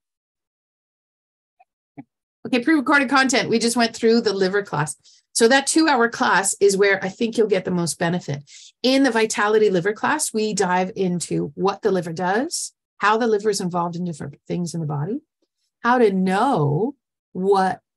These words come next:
if your liver is struggling, what is contributing and what is within your power to shift, and then a to-do list.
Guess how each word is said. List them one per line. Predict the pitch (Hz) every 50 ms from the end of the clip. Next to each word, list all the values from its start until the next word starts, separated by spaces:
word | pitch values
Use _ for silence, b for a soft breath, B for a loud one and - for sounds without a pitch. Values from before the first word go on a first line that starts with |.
| _ _
if | - 214 214 226 - -
your | 180 180
liver | 180 170 151 156
is | 151 143
struggling, | - - 156 147 156 170 196 240 311 359 _ _ _ _ _ _ _ _ _ _ _ _ _ _ _
what | - 185 196 220 240 262 269 -
is | - 226 226 -
contributing | - - 180 170 151 - - - - 370 392 294 196 175 165 170 175
and | 175 175
what | 175 175 175
is | 180 160 -
within | 175 156 - - 202 202
your | 208 190 160 143
power | - - - 185 185 175 160
to | 151
shift, | 143 143 - - - - 240 247 - - - - 294 - _ _ _ _ _ _ _ _ _ _ _ _ _ _ _ _
and | 175 180 180 185
then | 180 180
a | 180 180
to-do | - - 185 165 165 175 175 180
list. | 160 147 - - - - - _